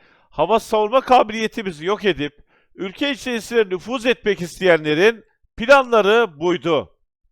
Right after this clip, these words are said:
Ve Türkiye'nin bu dronları ile ilgili, evet, tespitimiz, birkaç tanesini düşürdük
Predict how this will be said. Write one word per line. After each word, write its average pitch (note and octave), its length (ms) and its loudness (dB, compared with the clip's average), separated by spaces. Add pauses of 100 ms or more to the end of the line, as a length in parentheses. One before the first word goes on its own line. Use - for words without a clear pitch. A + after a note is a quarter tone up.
(720)
Ve F3 120 2
Türkiye'nin F3 840 -2 (540)
bu G3 320 -8
dronları G3+ 480 0
ile A3+ 160 -2
ilgili, F3 600 0 (200)
evet, E3+ 340 -2
tespitimiz, G3 800 -6 (240)
birkaç G#3 380 0
tanesini G#3 460 -4
düşürdük F#3+ 580 -10